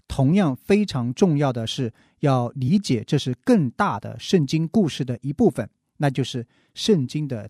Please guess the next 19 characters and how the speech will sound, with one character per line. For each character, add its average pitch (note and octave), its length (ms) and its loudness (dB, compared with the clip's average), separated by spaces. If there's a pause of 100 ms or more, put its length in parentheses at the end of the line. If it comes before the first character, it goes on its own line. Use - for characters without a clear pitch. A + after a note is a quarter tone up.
大 C#3+ 260 -4
叙 B2+ 300 -4
事， B2 280 -6 (720)
并 G3 160 4
且 B2+ 200 -2 (340)
从 C#3+ 460 2
新 G3 220 4
约 F#3 280 4 (200)
与 B2 240 2
旧 D#3 260 6
约 D#3 160 2
相 G3 400 0
联 B2+ 240 -2
系 F3 180 -4
的 A#2+ 320 -4
亮 D#3+ 260 2
光 C#3 220 -2
出 D3+ 180 -2
发， C#3+ 280 -4